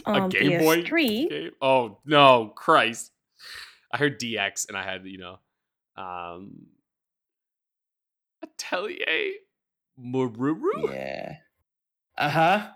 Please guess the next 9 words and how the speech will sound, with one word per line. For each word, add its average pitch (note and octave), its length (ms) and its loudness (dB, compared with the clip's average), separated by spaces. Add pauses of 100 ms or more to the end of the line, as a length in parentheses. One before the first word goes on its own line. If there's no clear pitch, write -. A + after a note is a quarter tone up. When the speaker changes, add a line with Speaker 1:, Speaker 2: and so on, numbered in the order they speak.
(400)
Speaker 3:
So - 160 -2
in, D#3+ 260 0 (240)
it's, F3 300 -4
uh, F3 200 6
it's F3 200 -2
like F3 180 2
a, D3+ 380 2 (340)
a, D#3 60 -4
a C3 140 -8